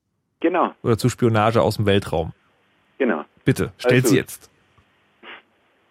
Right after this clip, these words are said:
Speaker 1: ich frag mich, wie Google so, dass so halbwegs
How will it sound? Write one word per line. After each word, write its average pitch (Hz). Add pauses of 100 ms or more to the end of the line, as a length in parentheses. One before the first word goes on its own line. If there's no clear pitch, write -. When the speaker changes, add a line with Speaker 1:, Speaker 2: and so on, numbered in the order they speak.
(140)
Speaker 1:
ich - (120)
frag 110
mich, 160 (100)
wie 151 (840)
Google 170 (120)
so, 143
dass 135
so 123
halbwegs 131